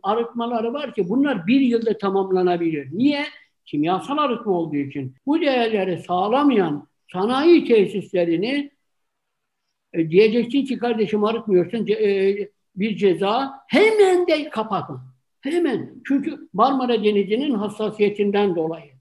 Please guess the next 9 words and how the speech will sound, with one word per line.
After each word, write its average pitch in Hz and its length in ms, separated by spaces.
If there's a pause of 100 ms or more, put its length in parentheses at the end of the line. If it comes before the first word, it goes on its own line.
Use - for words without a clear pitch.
Marmara 208 800
Denizi'nin 220 760
havzası 208 920
da 214 100
hassas 175 560
alan 180 220
ilan 175 340
edilmedi 160 480 (120)
dedim. 262 300